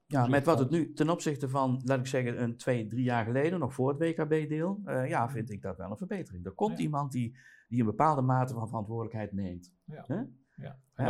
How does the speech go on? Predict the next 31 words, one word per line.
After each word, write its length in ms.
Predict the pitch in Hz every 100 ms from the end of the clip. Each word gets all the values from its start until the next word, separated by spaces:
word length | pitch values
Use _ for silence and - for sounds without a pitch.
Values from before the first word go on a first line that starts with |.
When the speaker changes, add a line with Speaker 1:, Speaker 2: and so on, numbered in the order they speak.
| 123
Speaker 1:
uiteindelijk 200 | 131 131
Speaker 2:
we 60 | 131
Speaker 1:
heb 80 | 127
je 60 |
het 60 | 120
dan 120 | 117
niet 140 | 131
over 220 | 131 107 104
de 140 | 147
verantwoordelijkheid, 880 | 131 156 156 156 165 160 147 202 208
want 160 | 117
dat 160 | 113 110
blijft 240 | 117 110
dan 160 | 113 104
toch, 260 | 131 123 127
ja, 240 | 113 95
wordt 260 | 110 135 135
dan 200 | 120 117
nu 180 | 123
wat 220 | 110 104 95
duidelijker 480 | 127 151 127 107
neergelegd 500 | 110 120 107 110 101
bij 100 | 101
de 60 | 90
aannemer 460 | 101 120 151 160 151
met 120 | 147
die 100 | 139
W 160 | 139 135
K 120 | 139
B. 40 |
Speaker 2:
Ja, 200 | 135 170